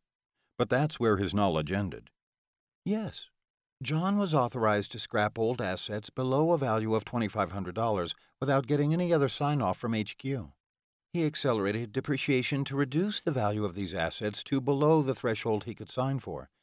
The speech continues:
thus eluding internal controls. This sounded promising, he had to admit. And then? Then he would transfer the asset to somebody outside the company,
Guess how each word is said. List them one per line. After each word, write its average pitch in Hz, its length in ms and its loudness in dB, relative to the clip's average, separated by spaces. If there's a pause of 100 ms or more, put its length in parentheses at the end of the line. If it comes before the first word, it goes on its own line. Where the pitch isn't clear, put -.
(220)
thus 147 340 2
eluding 147 520 2
internal 123 380 0
controls. 135 640 -2 (1400)
This 165 180 0
sounded 117 440 0
promising, 120 640 -2
he 98 120 -2
had 95 200 2
to 82 120 -2
admit. 92 340 -8 (960)
And 67 160 -4
then? 67 300 -4 (1080)
Then 180 340 0
he 180 160 -4
would 147 220 2
transfer 113 440 -4
the 110 180 -4
asset 90 420 -6
to 147 80 -4
somebody 131 500 0
outside 147 580 2
the 135 60 -6
company, 113 640 -6